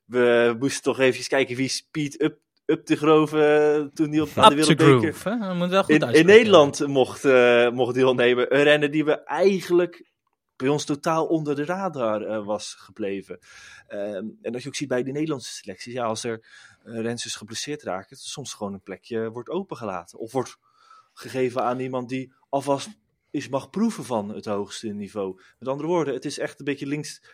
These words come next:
Speaker 1: en rechts soms sprokkelen eh, voor deelnemers.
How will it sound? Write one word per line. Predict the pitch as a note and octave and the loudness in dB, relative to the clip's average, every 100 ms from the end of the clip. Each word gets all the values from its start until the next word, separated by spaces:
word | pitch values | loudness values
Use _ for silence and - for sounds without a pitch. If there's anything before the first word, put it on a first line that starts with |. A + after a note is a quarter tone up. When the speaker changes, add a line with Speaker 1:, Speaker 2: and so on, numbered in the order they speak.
| _ | _
Speaker 1:
en | B2+ | -4
rechts | C3+ C#3 | -2 -4
soms | - C3 - | -8 -10 -12
sprokkelen | - - F#3 E3 D3 C#3 C3 _ _ _ _ _ B2+ | -12 -6 -4 -4 0 0 -2 _ _ _ _ _ -10
eh, | B2+ B2+ B2 B2 A#2+ A#2+ _ _ _ | -8 -6 -6 -8 -10 -14 _ _ _
voor | - B2+ | -8 0
deelnemers. | F3 F3+ G#2+ F#2+ A#2+ - - | 0 0 -4 -4 -10 -14 -20